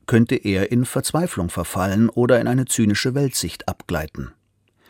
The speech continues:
Glaube und Zweifel müssen gemeinsam ihren Weg gehen,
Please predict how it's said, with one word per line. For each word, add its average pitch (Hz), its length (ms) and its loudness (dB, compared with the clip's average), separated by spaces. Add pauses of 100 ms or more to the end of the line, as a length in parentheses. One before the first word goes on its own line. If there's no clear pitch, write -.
(760)
Glaube 175 400 2
und - 160 0
Zweifel 113 600 0
müssen 139 280 0
gemeinsam 120 640 4
ihren 101 300 0
Weg 101 220 -2
gehen, 90 400 -4